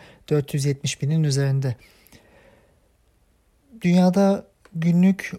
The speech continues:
ortalama yüz elli bini aşkın, e, vaka tanımlanmaya başlandı.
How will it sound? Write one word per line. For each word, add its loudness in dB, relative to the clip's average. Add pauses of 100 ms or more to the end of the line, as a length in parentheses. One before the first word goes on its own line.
ortalama 2
yüz 0
elli 2
bini 0 (220)
aşkın, -2 (120)
e, -4 (380)
vaka 0
tanımlanmaya -2
başlandı. -2